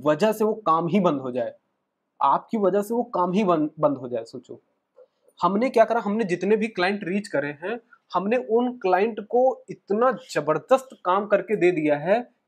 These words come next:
कि अगर मैं ना हूंगा ना तो उनका काम बंद हो जाएगा। अगर आप ऐसा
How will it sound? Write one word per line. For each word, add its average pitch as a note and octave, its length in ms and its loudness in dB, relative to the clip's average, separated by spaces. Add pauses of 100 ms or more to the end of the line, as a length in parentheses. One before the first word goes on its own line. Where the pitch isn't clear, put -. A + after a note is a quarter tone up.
कि F#3+ 40 4
अगर A3+ 180 2
मैं G3+ 300 4
ना A#3 120 2
हूंगा F3+ 280 0
ना G3 140 0
तो A#3+ 120 -2
उनका G#3 160 2 (120)
काम E3 280 0
बंद C3 180 -8
हो B2 100 -18
जाएगा। A#2 340 -12 (2750)
अगर G#3 240 0
आप A#3 160 2
ऐसा F#3+ 220 2